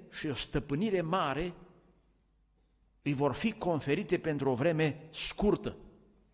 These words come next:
Mă întorc doar pentru puțin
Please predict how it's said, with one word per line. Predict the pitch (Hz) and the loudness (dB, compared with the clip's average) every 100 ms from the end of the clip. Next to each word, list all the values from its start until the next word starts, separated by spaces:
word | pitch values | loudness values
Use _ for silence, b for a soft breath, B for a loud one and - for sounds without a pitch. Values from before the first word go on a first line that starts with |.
| b b b b b b b _ | b b b b b b b _
Mă | - 143 | -2 -2
întorc | 143 196 - - | 2 0 0 -2
doar | 151 165 | 0 0
pentru | - 156 147 143 | 0 -2 -2 -6
puțin | 120 131 - 170 175 | -4 -4 -2 0 -2